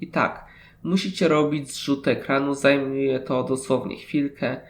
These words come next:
Możecie też wrzucać wideo na swojego Steama.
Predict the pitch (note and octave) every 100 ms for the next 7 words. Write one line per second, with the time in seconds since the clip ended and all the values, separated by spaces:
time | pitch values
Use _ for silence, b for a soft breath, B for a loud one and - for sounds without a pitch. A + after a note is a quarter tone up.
0 | B B B - D#3+ F3+ F3+ F3 E3+ D#3+
1 | C#3 C#3 C3 - C#3+ - C#3+ C#3 C#3 C#3
2 | C#3 C#3 C#3 C3+ C3+ C3+ C3 C3 - -
3 | C3 B2+ C3 - - C3 C#3 F3 -